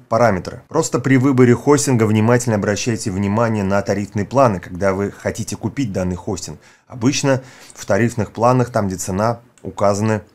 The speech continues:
а, все параметры. Если мы посмотрим подробнее в деталях,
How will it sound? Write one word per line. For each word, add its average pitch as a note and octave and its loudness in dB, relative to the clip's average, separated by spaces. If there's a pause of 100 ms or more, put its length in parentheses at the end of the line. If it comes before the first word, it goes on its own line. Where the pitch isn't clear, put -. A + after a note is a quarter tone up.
(360)
а, F2 -10
все - -4
параметры. F#2+ -2 (320)
Если F#2+ -8
мы F#2+ -4
посмотрим G2 -4
подробнее F2+ -2
в D#2 -12
деталях, C#3 -2